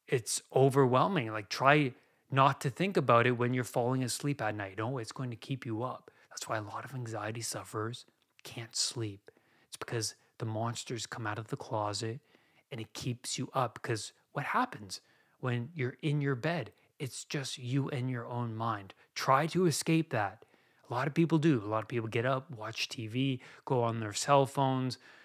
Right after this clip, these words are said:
take, um, some sort of drug t-, to help them sleep, or alcohol, you name it. We live in that age where we're always trying to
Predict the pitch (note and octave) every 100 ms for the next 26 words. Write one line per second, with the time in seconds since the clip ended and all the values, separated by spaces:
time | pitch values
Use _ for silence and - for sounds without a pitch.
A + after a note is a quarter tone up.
0 | _ _ - B2 A2+ G#2 _ - - -
1 | A2+ G#2+ G#2+ G2+ - _ _ _ _ _
2 | - - C3 - B2 G2 - E3 D#3+ D#3+
3 | D#3+ C#3 - _ _ _ - - - _
4 | - A#2+ A#2 - A2 G#2 - G3 F3+ E3+
5 | - - - - _ _ _ _ C#3 A2
6 | G#2+ G#2 G#2 _ _ - E3 E3 D#3+ C#3+
7 | D#3 D#3 D3+ C#3+ _ _ _ _ - C#3
8 | F3+ D3+ D#3+ F3 A2+ G#2 - B2+ D3 E3+
9 | E3+ D#3+ D3+ D3 D#3+ E3 A2+ - C#3+ A#2+
10 | A#2+ - B2+ C3+ - - C#3+ D3+ D3+ C#3
11 | - - C#3 C#3 A#2+ B2+ B2 A#2